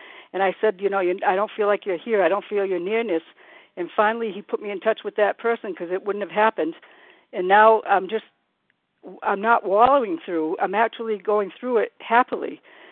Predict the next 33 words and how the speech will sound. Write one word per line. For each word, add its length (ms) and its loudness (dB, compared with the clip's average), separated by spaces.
And 140 -6
yesterday 400 0
when 120 0
I 60 4
was 140 -4
in 100 -6
church, 400 -4
I 80 -2
felt 260 -2
like 200 -2
I 140 2
just 360 -16
wanted 280 -2
to 220 0
cry 440 4
because 240 -6
I 80 4
was 180 0
so 120 0
grateful 400 -2
to 100 -14
God 380 2
that 100 -2
I, 140 0
I 60 -8
had 140 -4
stopped 320 0
eating. 340 -4
And 240 -4
it's 240 -2
only 240 2
for 100 0
today, 480 4